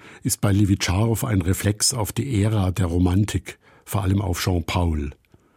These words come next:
Dieser altfränkische Wortjongleur und Bewusstseinsgräber, der sich ebenfalls häufig im Jenseits aufhielt,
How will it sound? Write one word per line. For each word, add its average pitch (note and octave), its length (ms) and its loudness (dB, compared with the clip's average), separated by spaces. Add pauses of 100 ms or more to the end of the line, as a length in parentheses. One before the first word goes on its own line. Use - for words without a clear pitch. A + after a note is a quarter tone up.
(520)
Dieser A#2+ 400 -2
altfränkische A2 880 0
Wortjongleur F#2+ 880 0
und G2+ 180 -2
Bewusstseinsgräber, F2 1200 0 (400)
der E2+ 100 -2
sich G2 200 -2
ebenfalls A#2 560 0
häufig G2 340 2
im F2 100 2
Jenseits F2+ 560 0
aufhielt, G#2 540 0